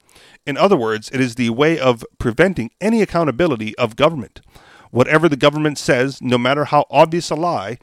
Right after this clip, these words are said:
will have to be accepted as fact, or we will be put on a list to be monitored for preemptive arrest.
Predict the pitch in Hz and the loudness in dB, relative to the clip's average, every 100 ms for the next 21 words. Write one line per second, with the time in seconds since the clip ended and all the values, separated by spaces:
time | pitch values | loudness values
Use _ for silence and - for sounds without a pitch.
0 | _ - _ 117 131 - 180 165 175 151 | _ -20 _ 0 0 2 0 0 -2 -2
1 | 147 - 170 151 135 - 185 160 - - | -4 -4 -4 -2 -4 -2 -4 -4 -6 -4
2 | 120 143 160 143 127 - 208 - 156 151 | -2 -2 -4 -2 -2 0 -2 0 -2 -2
3 | 151 208 - - _ - - - 139 120 | -2 -4 -4 -14 _ -20 -20 -8 -4 -2
4 | 123 180 180 - 104 98 - 117 - 131 | 0 0 0 -6 -8 -8 -4 -4 -4 -4
5 | 151 165 104 - 107 139 - - | -4 -6 -10 -10 -8 -8 -10 -20